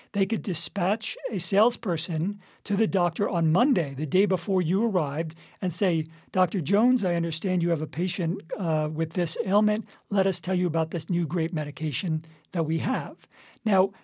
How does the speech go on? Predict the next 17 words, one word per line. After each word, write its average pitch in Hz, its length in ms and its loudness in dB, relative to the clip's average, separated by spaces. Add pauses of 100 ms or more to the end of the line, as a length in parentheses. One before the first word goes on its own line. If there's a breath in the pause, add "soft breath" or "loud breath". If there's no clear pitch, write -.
maybe 202 280 4
there 196 200 4
is 254 140 2
a 202 40 2
new 208 160 4
great 190 220 2
medication, 170 600 -2
and 151 120 -2
maybe 180 260 0
that 170 200 -2
visit 160 300 -2
is 151 120 -2
valuable 160 640 0 (180 soft breath)
for - 120 -8
the 156 120 -2
doctor's 151 400 -2
information, 190 720 0